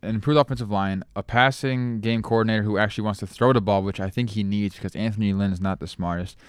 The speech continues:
He did have a, a bad, not bad, a, a l-, little bit worse of a second half of the season last year. I mean, I don't know how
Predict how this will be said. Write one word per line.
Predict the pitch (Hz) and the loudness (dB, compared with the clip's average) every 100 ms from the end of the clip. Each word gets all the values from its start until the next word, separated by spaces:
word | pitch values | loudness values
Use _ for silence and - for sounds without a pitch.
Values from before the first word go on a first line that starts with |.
| - - | -20 -6
He | 113 | -2
did | 117 190 226 | 2 4 4
have | 185 160 170 160 | 2 2 4 4
a, | 147 131 - | 2 2 0
a | 117 | 0
bad, | 101 107 127 139 139 131 | 4 8 10 10 8 6
not | 147 85 | 0 0
bad, | 90 76 - - | -4 -4 -6 -12
a, | - 107 95 | -6 -6 -4
a | 104 | -4
l-, | 101 104 101 95 - _ - 92 - | -2 -4 -8 -12 -20 _ -16 -14 -14
little | - 131 151 | -4 0 0
bit | 147 | 0
worse | 104 104 113 113 | -2 -2 -2 -2
of | 95 | -10
a | |
second | 92 - 117 | -8 -6 -4
half | 101 101 98 | -2 0 -2
of | |
the | |
season | 92 101 92 | -2 -2 -2
last | 92 90 - | -2 -4 -4
year. | 87 85 _ _ _ _ _ - | -6 -6 _ _ _ _ _ -14
I | - | -10
mean, | 95 92 | -8 -6
I | 95 | -6
don't | 104 107 | -6 -8
know | 104 | -8
how | 104 98 | -6 -8